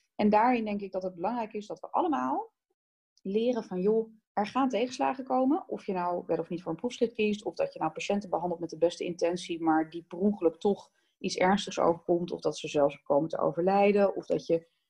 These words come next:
bij een casus staat die gewoon gruwelijk drastisch verloopt, of, of dat je iets je heel erg raakt, omdat je bijvoorbeeld een mishandeld kind opvangt. Nou ja, noem het maar. Dus er gaan echt dingen komen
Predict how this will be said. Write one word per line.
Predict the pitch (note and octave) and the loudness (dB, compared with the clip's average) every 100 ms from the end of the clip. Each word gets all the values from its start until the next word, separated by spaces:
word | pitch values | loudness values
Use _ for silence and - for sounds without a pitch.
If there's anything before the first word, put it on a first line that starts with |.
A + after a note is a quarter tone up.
| _ | _
bij | - F3 | -4 -4
een | |
casus | E3+ E3+ E3+ D#3+ | 0 0 0 -4
staat | - F3+ E3+ | -6 -2 -2
die | F3+ F3+ | -4 -4
gewoon | F3+ E3+ | -2 -2
gruwelijk | - G3 F3+ - | -2 -4 -4 -6
drastisch | - F3+ F3+ - F3 | -6 0 0 -2 -8
verloopt, | - F#3 G#3+ A3 A3 - | -2 4 6 4 2 -6
of, | - _ _ | -10 _ _
of | - | -4
dat | D#3+ - | -4 -2
je | F3 - _ _ - | -6 -6 _ _ -8
iets | F3+ - | -4 -2
je | E3+ E3+ _ _ _ | -4 -6 _ _ _
heel | F3 A#3 A3 | 4 6 6
erg | F3+ - | 4 2
raakt, | G#3 A3 A3 | 4 2 0
omdat | F3+ F#3 | -6 -6
je | |
bijvoorbeeld | E3+ E3+ | -8 -8
een | F3 | -6
mishandeld | E3+ F3 E3+ | -4 -4 -6
kind | - A3+ A3 | -2 -2 -2
opvangt. | G3+ G#3 G3+ - | -4 -2 -2 -2
Nou | F3+ | -2
ja, | F3 | 0
noem | G#3+ | 0
het | G#3 | 0
maar. | G3 | -4
Dus | G3 | -4
er | - | -10
gaan | - A3+ - | -6 -6 -4
echt | - C4 - | -4 -4 0
dingen | G#3 A#3+ | 2 2
komen | - G#3 G#3+ B3+ | 4 4 4 0